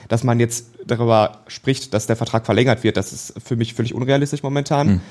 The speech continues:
Speaker 1: weil das kann ja auch irgendwie keine Seite momentan so wirklich erklären. Also ich könnte mir schon vorstellen, dass sollte jetzt nicht gepunktet werden, gerade gegen Bremen, dann vor allem auf Schalke,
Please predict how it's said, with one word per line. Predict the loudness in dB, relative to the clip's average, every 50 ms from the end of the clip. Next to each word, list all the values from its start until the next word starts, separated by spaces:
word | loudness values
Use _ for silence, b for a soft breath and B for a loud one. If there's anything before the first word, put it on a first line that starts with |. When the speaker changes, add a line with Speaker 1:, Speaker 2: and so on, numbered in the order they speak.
| B B _
Speaker 1:
weil | 2 4 4 2
das | 0 -4 -4 -6 -6 -4 -2
kann | 0 2
ja | 4 4
auch | 2 2
irgendwie | 0 -4 -4 -2
keine | 0 0 2 2 2
Seite | 2 2 2 2 0
momentan | -2 -2 -2 -2 0 2 2 2 0 0
so | 0 0 0 0 0 -2 -2 -4 -4
wirklich | -4 -2 -2 -4 -4 -4 -6
erklären. | -6 -2 0 2 2 2 0 -2 B B B B B B B B B B _ _ _ _ _ -2
Also | -2 -2
ich | 0 -2
könnte | -4 -2 -2
mir | -2
schon | -2 -2 -2
vorstellen, | 2 2 2 4 2 0 2
dass | 2 0 0 0 -8 -10 -12 -12 -14 -18 _ _ _ _
sollte | _ -2 0 0 2 2 2 0
jetzt | 0 0 0 -2
nicht | -4 -2 -2
gepunktet | -4 -4 -4 -4 -4 -4 0 2
werden, | 2 2 2 2
gerade | 0 2 2 2
gegen | -2 -2 -4 -4 0
Bremen, | 2 2 2 2 2 0
dann | 0 0 -2
vor | -2 -4 -6 -4
allem | -4 -2 -2
auf | -4 -4 -4
Schalke, | -2 0 2 2 2 2 2 0 0 0